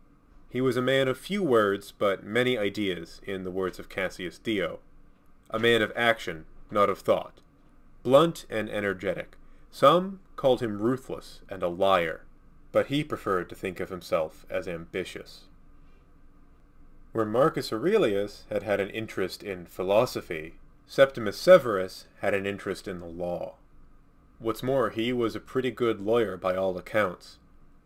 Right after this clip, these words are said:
He once managed to defend himself in court against charges of adultery, but that's a whole different story, from a time before he met his wife,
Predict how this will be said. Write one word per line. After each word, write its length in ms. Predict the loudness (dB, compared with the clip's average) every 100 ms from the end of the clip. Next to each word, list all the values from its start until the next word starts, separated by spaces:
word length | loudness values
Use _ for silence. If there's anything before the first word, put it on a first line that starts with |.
| _ _ -10
He 280 | -4 -2 0
once 360 | 2 0 -2
managed 420 | 0 0 0 -6 -12
to 80 |
defend 380 | -10 -2 -2 -2
himself 480 | -6 -4 0 0 0
in 140 | -8
court 400 | -8 0 2 2
against 400 | 0 -4 -6 -10
charges 400 | -2 0 0 -4
of 120 | -8 -4
adultery, 600 | 4 6 4 -2 -12 -12 _ -20 -20 -20 _ -4
but 320 | 2 2 0 2
that's 260 | 4 4
a 60 | 0
whole 180 | -2 -2
different 360 | -2 -4 -8
story, 460 | -10 -8 -8 -8 -16 _ -20 _ _
from 460 | -16 -2 0 0 -4
a 100 | -8
time 420 | 0 2 2 -2
before 440 | -10 -2 2 2
he 160 | 0 -2
met 200 | -4 -4
his 180 | -6 0
wife, 440 | 0 0 -4 -20